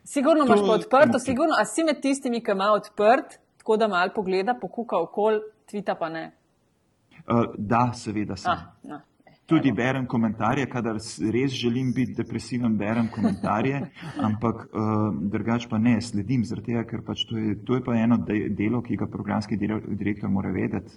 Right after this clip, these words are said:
Speaker 2: mora imeti, kakšno je mnenje, kakšno je, kaj, kaj
Speaker 1: Mhm.
Speaker 2: ljudje govorijo, kaj hočejo. Čeprav je včasih zelo,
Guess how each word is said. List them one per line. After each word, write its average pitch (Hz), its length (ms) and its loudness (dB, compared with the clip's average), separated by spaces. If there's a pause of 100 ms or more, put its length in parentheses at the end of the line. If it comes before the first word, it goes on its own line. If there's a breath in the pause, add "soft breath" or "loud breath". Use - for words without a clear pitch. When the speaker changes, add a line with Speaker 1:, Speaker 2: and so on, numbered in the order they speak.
Speaker 2:
mora 104 240 -2
imeti, 113 300 2 (300)
kakšno 104 400 -2
je 113 80 4
mnenje, 101 400 0
kakšno 110 400 -4
je, 104 380 -2
kaj, 98 260 -4
kaj 107 160 -2
Speaker 1:
Mhm. 104 80 2
Speaker 2:
ljudje 101 200 -2
govorijo, 101 360 -4
kaj 95 180 -6
hočejo. 98 400 -10 (580 loud breath)
Čeprav 110 260 2
je 104 60 6
včasih 101 320 0
zelo, 98 220 2